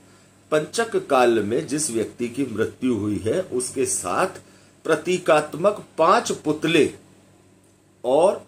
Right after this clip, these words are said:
दहन किए जाते हैं। अर्थात अंतिम संस्कार के समय, अ, जिस व्यक्ति की मृत्यु हुई है, उसके साथ पांच पुतलों का दहन विधिवत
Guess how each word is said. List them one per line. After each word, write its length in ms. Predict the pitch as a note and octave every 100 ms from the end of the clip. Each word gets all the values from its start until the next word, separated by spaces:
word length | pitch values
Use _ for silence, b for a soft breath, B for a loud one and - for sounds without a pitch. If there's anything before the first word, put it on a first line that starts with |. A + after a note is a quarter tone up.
| _ _ _ -
दहन 280 | C3 C#3+ D#3
किए 340 | D#3 A#2+ B2
जाते 480 | A2+ G#2 - F#2+ E2 G2
हैं। 320 | A2 D#2+ -
अर्थात 540 | G2 - B2+ G3+ - B B B _ B2
अंतिम 360 | D3 - A3
संस्कार 540 | - C3 A#2+ A2+ G#2+ G2
के 160 | G2
समय, 380 | F#2+ E2 F#2 D#3+
अ, 100 | A3 - - - - _ _ _ _ _ _ _ _ _ _ _ C#3 C3 B2+ B2 B2 - _ _ _ -
जिस 280 | C3 A3 D#3+
व्यक्ति 400 | D#3+ - - D3
की 140 | D3
मृत्यु 480 | C3 A#2+ - B2 A#2+
हुई 200 | G#2 G#2
है, 120 | C3+
उसके 420 | - B2+ - C#3+
साथ 260 | - A#2 C3+
पांच 640 | - - C3+ D3 F#3 F#3
पुतलों 600 | - C#3 C#3 C3 C3+ C3
का 220 | B2 B2 A#2
दहन 480 | - G2+ A#2+ F3
विधिवत 600 | C#3+ F#2+ B2 A#2 A2 G3+